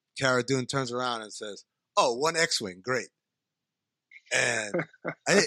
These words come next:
Speaker 1: I, I hit, I went, you know, I, I made a noise, and my ten-year-old said, "Ahsoka." And I said, "Ahsoka doesn't fly an X-Wing." And that's when my ten-year-old said, "Oh, it's Luke."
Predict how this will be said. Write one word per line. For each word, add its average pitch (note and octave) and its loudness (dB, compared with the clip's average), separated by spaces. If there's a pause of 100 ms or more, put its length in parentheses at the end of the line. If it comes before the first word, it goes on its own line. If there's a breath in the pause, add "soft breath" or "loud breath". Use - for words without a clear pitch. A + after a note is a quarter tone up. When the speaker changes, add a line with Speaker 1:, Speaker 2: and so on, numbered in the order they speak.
(140)
Speaker 1:
I, E3+ 4 (140)
I D3+ 4
hit, E3 4 (420 loud breath)
I E3+ 0
went, F#3 -2 (280)
you D#3 -4
know, D3+ 0
I, C3+ 0 (140)
I C#3 2
made D3+ 2
a C3 2
noise, D#3+ 4 (100)
and B2+ 0
my A#2+ -4 (100)
ten-year-old A3 6
said, C#3 4 (380)
"Ahsoka." B3 4 (480)
And A#2 -2
I B2+ 0
said, A#2+ -6
"Ahsoka C3 -8
doesn't A#2+ -14
fly C3 -6
an A2 -10
X-Wing." F2 -8 (540)
And F#2 -8
that's A2 -2
when A#2 0
my G#2+ -2
ten-year-old A2 -2
said, G#2+ -10
"Oh, C#2+ -8
it's - -16
Luke." A2+ -8